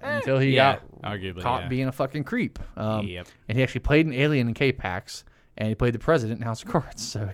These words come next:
Speaker 2: he got to play pretty much every role from the
Speaker 1: Yeah,
Speaker 2: movie.
Speaker 1: spoilers. <laughs>
Speaker 2: Yeah.
Speaker 1: <laughs>
Speaker 2: Yep. So did Jenna.
Speaker 1: Jenna.
Speaker 2: Forrest Gump. <laughs>
Speaker 1: Oh, my God.
Speaker 2: Yeah. What else was she in? She was in something else.
Speaker 1: Tons of shit.
Speaker 2: I don't know.
Speaker 1: Not this movie.
Speaker 2: We didn't write all that shit down.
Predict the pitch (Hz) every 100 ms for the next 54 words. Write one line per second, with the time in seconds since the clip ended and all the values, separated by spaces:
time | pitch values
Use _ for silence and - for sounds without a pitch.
0 | - 123 - - 117 107 101 - 113 113
1 | 110 110 110 113 - 107 117 101 104 -
2 | - 101 95 90 87 - 135 165 107 85
3 | 87 - - - - 139 165 139 147 135
4 | - - - _ _ _ - - 104 -
5 | - 160 165 107 127 117 95 95 107 -
6 | - - - 120 110 113 113 123 107 92
7 | 113 104 98 185 - 135 - 135 - 82
8 | 80 87 87 85 85 87 - - - -
9 | - _ - 85 80 - - - - -
10 | 165 147 - 117 - 65 - - - -
11 | - - - 65 - 87 80 - 85 85
12 | - _ _ - 85 57 52 - _ _
13 | 110 104 92 107 98 87 147 123 104 90
14 | 64 65 - - - -